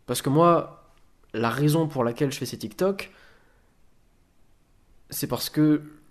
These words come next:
je fais de la politique. Et la raison pour laquelle n'importe qui s'engage en politique,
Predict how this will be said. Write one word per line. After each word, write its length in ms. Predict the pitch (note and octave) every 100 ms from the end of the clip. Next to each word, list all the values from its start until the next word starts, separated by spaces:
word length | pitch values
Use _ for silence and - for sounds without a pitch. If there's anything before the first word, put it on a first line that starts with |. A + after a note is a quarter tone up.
| _ - D2 D2+ G#2
je 200 | A2+ A#2
fais 160 | C#3
de 80 | C3
la 100 | A#2
politique. 580 | A2+ B2+ A3 G3 - - _ _ _
Et 80 | C3+
la 100 | B2+
raison 260 | B2 C#3+ D#3
pour 140 | C3
laquelle 300 | A#2 C#3 B2+
n'importe 400 | C3+ D3+ D3+ -
qui 160 | - D3
s'engage 420 | D3 C3+ C#3+ C3+
en 60 | A#2
politique, 540 | A#2 G#2+ F#3+ G#3